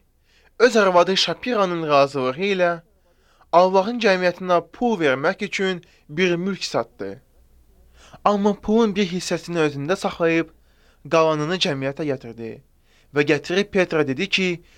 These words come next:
bu satdığı mülkün pulun hamısıdır. Peter onun aldatdığını bilərək Hananiyaya dedi, "Sən insanlara yox, Allaha yalan söylədin."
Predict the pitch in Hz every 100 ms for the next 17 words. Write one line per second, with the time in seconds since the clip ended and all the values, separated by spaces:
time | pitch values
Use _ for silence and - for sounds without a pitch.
0 | _ - 226 226 196 - 175 170 160 156
1 | 180 175 165 151 156 156 160 147 135 117
2 | 90 - _ _ _ _ _ _ _ _
3 | _ 208 226 226 220 - - _ _ _
4 | - 175 220 208 175 170 170 165 175 175
5 | 160 165 196 185 - _ _ _ - 147
6 | 180 190 175 160 156 151 139 135 113 _
7 | _ _ _ _ _ _ - 156 160 160
8 | 165 156 156 165 175 202 170 - _ _
9 | _ 151 156 156 151 196 170 139 131 -
10 | 127 123 120 107